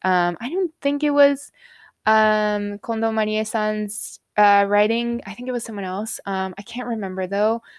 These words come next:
but I remember reading somewhere say-, that said that basically the gift's job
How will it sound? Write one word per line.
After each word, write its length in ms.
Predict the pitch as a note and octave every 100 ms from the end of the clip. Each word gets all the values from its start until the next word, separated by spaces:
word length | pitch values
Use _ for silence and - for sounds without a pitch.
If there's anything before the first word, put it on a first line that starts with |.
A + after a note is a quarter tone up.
| _
but 100 | B3
I 40 | A#3
remember 400 | A#3+ C4 C#4+ B3
reading 240 | B3+ A3
somewhere 580 | G3 A#3+ G#3+ F3 F3+ F#3 -
say-, 380 | - - G#3 -
that 220 | G#3 G3+
said 180 | - C#4+
that 120 | A3 G#3
basically 460 | A3 D4+ C#4 B3+
the 100 | G#3
gift's 380 | G3+ C4+ D4 -
job 540 | - G3+ G3 F#3+ -